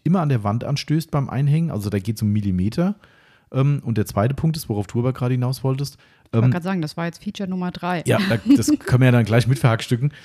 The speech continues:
Speaker 1: Ihr seht schon, das Ding hat schon ein paar Features. Ähm, also de-, das Feature Nummer d-, zwei wäre aber jetzt gewesen, was die Yvonne meinte, ähm, die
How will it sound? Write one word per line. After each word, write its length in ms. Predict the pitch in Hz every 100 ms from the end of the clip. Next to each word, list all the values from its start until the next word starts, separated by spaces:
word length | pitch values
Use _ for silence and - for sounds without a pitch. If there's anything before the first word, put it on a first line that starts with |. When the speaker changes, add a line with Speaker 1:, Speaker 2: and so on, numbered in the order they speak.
| - - -
Speaker 1:
Ihr 120 | 101
seht 200 | 92 107
schon, 100 | 101
das 80 | 87
Ding 160 | 120
hat 140 | 113 -
schon 100 | 131
ein 40 |
paar 120 | 87
Features. 400 | 85 90 113 135 - - - -
Ähm, 400 | 117 117 117 117
also 300 | - 117 113
de-, 200 | - 123
das 160 | 117 101
Feature 260 | 143 135
Nummer 200 | 135 120
d-, 140 | 104 107 -
zwei 380 | - 104 160 127
wäre 180 | 127
aber 100 | 131
jetzt 160 | 127 -
gewesen, 260 | 110 113 113
was 100 | -
die 120 | 92
Yvonne 220 | 92 135
meinte, 420 | 139 135 143 139 -
ähm, 240 | 117 113 120
die 320 | - 101 104